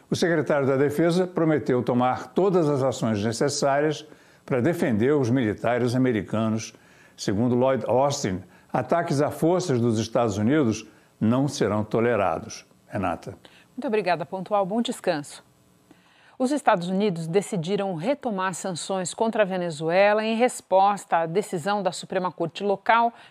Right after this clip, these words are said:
Speaker 2: de tornar inelegível por quinze anos a principal candidata de oposição ao regime de Nicolás Maduro.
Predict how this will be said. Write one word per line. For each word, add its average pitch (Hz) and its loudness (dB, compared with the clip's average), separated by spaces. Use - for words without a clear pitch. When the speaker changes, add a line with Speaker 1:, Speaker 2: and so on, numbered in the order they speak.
Speaker 2:
de 202 -2
tornar 190 0
inelegível 208 2
por 226 -2
quinze 302 4
anos 190 -4
a 185 0
principal 208 0
candidata 185 -2
de 175 0
oposição 185 -2
ao 190 4
regime 180 -2
de 170 -4
Nicolás 175 0
Maduro. 147 -2